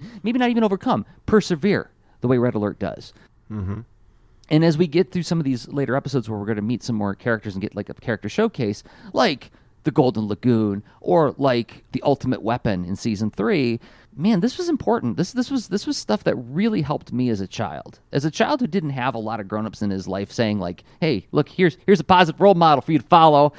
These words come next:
Speaker 1: Uh, here's, here's, I'm gonna sit down with you and talk about your problems and figure out, like, how to, how to help you feel more adjusted and in tune with the world."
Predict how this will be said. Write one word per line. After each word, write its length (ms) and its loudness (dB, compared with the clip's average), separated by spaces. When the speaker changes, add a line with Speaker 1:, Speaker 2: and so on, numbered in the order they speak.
Speaker 1:
Uh, 180 2
here's, 240 2
here's, 280 0
I'm 120 2
gonna 120 2
sit 160 -6
down 160 2
with 120 2
you 80 2
and 100 0
talk 180 2
about 180 6
your 80 -4
problems 480 2
and 80 -6
figure 240 4
out, 160 4
like, 140 -2
how 140 0
to, 120 2
how 60 6
to 100 6
help 180 4
you 100 0
feel 300 2
more 280 2
adjusted 520 2
and 100 2
in 140 0
tune 240 2
with 100 -2
the 100 -2
world." 340 -4